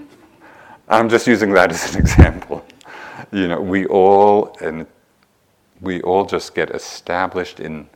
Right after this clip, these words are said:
habit patterns of practice, and we get comfortable with them.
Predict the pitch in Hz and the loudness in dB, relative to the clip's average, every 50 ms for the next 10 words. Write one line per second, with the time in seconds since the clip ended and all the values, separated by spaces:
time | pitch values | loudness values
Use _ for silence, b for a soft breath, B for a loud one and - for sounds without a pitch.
0 | _ _ _ _ _ _ - - - 95 98 98 92 95 95 - - - - - | _ _ _ _ _ _ -20 -10 -4 -2 0 0 0 -2 -6 -10 -12 -18 -16 -12
1 | - 87 85 80 87 85 82 80 - 78 - _ - - - 78 87 - - - | -10 -10 -10 -10 -12 -14 -14 -14 -16 -20 -20 _ -16 -10 -10 -10 -10 -10 -14 -18
2 | - - - - 90 85 - 85 - - - - - 95 95 98 - - - - | -20 -18 -16 -14 -14 -12 -10 -12 -12 -12 -16 -16 -14 -12 -12 -12 -14 -16 -16 -14
3 | 73 76 76 71 - - - - | -14 -14 -16 -16 -18 -20 -20 -20